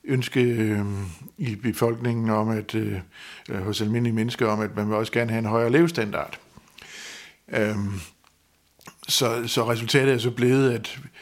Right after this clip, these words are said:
vi dels har fået mere fritid, men vi har altså også fået en væsentlig højere levestandard, og det belaster jo miljøet og klimaet, det ved vi godt. Øhm, man kan sige, et, øh, altså i sådan et samfund som det danske, så, så kan der være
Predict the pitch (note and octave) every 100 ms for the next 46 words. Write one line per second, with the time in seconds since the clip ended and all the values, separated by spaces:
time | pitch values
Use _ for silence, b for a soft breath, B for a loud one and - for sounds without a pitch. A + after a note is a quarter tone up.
0 | B B - A2 C3 B2+ C3+ B2 A#2+ B2
1 | B2+ C#3 C3+ C3 A#2+ A2+ A2+ A2 A#2 A#2
2 | B2 A#2+ A#2+ A#2 A2+ G#2+ A2+ A2+ A2+ A2
3 | A2+ G2 G2+ B2 C3 C3 C#3+ C#3+ B2+ B2
4 | A2+ A#2+ B2 B2 A#2+ B2+ B2 B2 G#2 G#2
5 | A#2 B2+ A#2+ A2 G#2 - B B B B
6 | B B B B B - A2 A2 G#2+ G#2+
7 | G2+ F#2 B B B B B B - _
8 | _ _ _ - B2+ A#2+ B2 B2+ B2+ C3
9 | A2 C#3 C3 - - - - A#2+ G2+ -
10 | - - - B2+ C3+ C#3 C#3+ B2 D3+ C#3
11 | C3 C3+ C3+ D3+ C#3+ B2+ A#2+ A#2 A#2+ B2+
12 | C3 C#3 B2+ C3 B2 B2 A#2 B2+ B2 C3
13 | B2 A#2+ B2 B2+ B2+